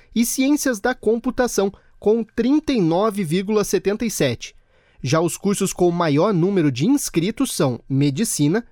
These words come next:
com oito mil setecentos e cinquenta e quatro candidatos, psicologia, com mil e sessenta e sete,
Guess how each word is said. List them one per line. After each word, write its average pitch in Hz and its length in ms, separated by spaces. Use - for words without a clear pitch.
com 151 260
oito 240 300
mil 196 280
setecentos 185 680
e 151 80
cinquenta 156 420
e 135 60
quatro 156 420
candidatos, 156 680
psicologia, 254 720
com 156 180
mil 170 220
e 165 40
sessenta 151 380
e 247 60
sete, 185 420